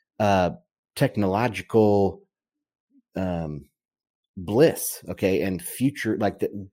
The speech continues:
Star Trek is not the future. The only reason why the wo-, the emer-, the third world has become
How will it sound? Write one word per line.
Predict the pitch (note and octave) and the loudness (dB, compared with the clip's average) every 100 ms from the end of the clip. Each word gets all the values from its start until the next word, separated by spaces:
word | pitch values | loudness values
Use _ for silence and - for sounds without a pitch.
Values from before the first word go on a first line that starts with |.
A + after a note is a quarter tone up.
| - | -16
Star | - - C#3+ | -8 0 2
Trek | D#3+ C#3+ - | 4 2 2
is | F#2+ | 0
not | A2+ A#2 | 0 -2
the | - | -4
future. | A#2+ D#3 - - _ _ _ _ _ _ _ _ - | -4 -4 -6 -12 _ _ _ _ _ _ _ _ 2
The | G2+ | 4
only | G2+ D#3+ D3+ | 6 6 6
reason | A2 E3+ B2+ G2 | 4 0 0 -2
why | G2 C#3+ | 0 0
the | A2+ F#2 | 0 -4
wo-, | F2 A2 | -4 -6
the | G2 G2 - | -4 -4 -2
emer-, | F#2+ G#2 C3+ C3 | 0 4 4 2
the | - F#2 F#2+ F2 | -6 -2 0 -2
third | - - B2+ B2 | -2 4 4 4
world | F#2 A2 A#2 D#2+ F#2+ A#2 _ _ _ _ _ _ _ _ | 2 2 2 2 -2 -8 _ _ _ _ _ _ _ _
has | G#2 F#2 | -6 -6
become | F#2+ - B2 A2 G#2+ | -6 -2 0 0 -4